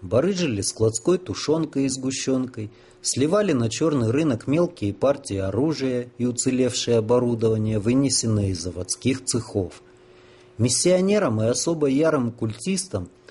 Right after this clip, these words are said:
сталкеры таскали детали самолетов и космических аппаратов с «Прогресса» и «Авиакора»,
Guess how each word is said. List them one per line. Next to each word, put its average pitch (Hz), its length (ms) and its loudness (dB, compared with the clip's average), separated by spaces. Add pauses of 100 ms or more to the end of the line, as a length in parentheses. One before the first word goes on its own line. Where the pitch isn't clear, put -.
(180)
сталкеры 175 640 0
таскали 165 540 2
детали 131 420 0
самолетов 113 760 -2
и 104 40 -12
космических 120 840 -4
аппаратов 127 560 0
с - 80 -10
«Прогресса» 104 800 -4 (580)
и 151 100 4
«Авиакора», 117 880 0